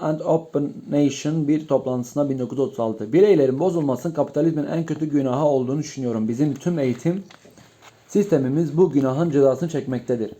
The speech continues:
Gelecekteki kariyerinin bir hazırlığı olarak açgözlü bir başarıya tapmak için eğitilen öğrenciye abartılı bir ha-, rekabet tavrı aşılanmaktadır.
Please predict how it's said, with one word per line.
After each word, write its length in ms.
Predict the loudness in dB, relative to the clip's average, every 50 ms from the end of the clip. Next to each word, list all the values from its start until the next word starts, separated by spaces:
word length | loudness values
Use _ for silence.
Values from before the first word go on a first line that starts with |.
| -14 -2
Gelecekteki 840 | 2 4 4 4 4 2 -2 0 -4 -6 -4 0 2 2 2 2 -2 -8 -18 _ _ _
kariyerinin 600 | 2 2 4 6 6 4 4 2 0 -2 2 4
bir 100 | 4 4
hazırlığı 360 | 4 4 0 -2 0 0 2
olarak 380 | 2 2 4 4 2 2 0 0
açgözlü 480 | -2 -2 -2 -2 0 0 0 0 2 2
bir 160 | 0 2 2
başarıya 380 | 0 -2 -2 -2 -2 -2 -2 0
tapmak 360 | -4 -8 -4 -2 -4 -4 -4
için 160 | -6 -8 -8
eğitilen 400 | -4 -2 -4 -2 0 -2 -2 0
öğrenciye 440 | 2 2 2 2 0 0 0 0 0
abartılı 500 | 0 2 2 0 0 0 -2 -4 -2 -2
bir 80 | -2 -2
ha-, 260 | 0 -2 -2 0 0
rekabet 480 | -2 -2 -2 -4 -2 0 -2 -2 -2
tavrı 240 | -4 -4 -2 0 0
aşılanmaktadır. 840 | -2 -2 -4 -2 -2 -2 0 0 -2 -4 -6 -6 -6 -6 -6 -8 -12